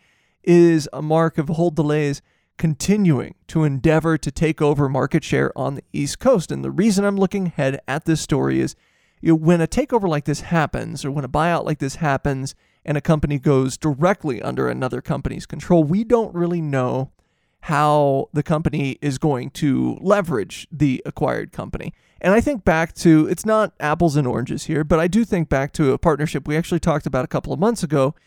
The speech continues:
Kroger and Murray's Cheese. And when they bought Murray's Cheese, we said on the podcast, it's kind of unclear how they're going to leverage it. Why is Kroger buying this particular type of specialty retailer? Well, we see now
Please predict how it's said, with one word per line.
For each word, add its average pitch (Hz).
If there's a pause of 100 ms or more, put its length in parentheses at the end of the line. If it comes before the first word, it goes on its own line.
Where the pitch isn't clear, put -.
(500)
Kroger 180
and 151
Murray's 135
Cheese. 135
And 127
when 139
they 131
bought 208
Murray's 180
Cheese, 180 (220)
we 156
said 143
on -
the -
podcast, 165 (760)
it's -
kind 233
of 190
unclear 185
how 185
they're 175
going 202
to 180
leverage 175
it. 85
Why 127
is 170
Kroger 170
buying 165
this 147
particular 156
type 156
of 123
specialty 151
retailer? 156
Well, 135
we 156
see 185
now 165